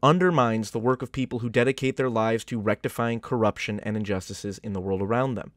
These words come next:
But the underlying theme of detachment isn't limited to the social world. Stoic philosophy takes a hyper-rational approach to individual and emotional life. Summarized best, I think, in this passage here regarding death. Death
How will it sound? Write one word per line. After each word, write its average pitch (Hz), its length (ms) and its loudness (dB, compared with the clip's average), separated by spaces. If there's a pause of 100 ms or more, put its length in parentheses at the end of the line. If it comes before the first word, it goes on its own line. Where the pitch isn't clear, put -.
(120)
But 156 120 0
the - 140 -4
underlying 190 500 2
theme 165 300 -4
of 147 100 0
detachment 135 640 -6
isn't 123 260 -4
limited 123 320 0
to 113 60 -2
the 104 100 -6
social 120 400 -4
world. 87 340 -6
Stoic 160 360 4
philosophy 143 480 2
takes 127 280 -4
a 107 160 0 (100)
hyper-rational 147 880 4
approach 117 480 2 (180)
to - 100 -4
individual 113 540 2
and 104 80 0
emotional 107 460 0
life. - 260 -10
Summarized 123 600 0
best, 156 260 6
I 123 120 2
think, 123 300 -6
in 117 140 -2
this 117 160 -2
passage 110 400 -4
here 107 180 -2
regarding 95 440 -2
death. - 360 -2
Death 143 460 2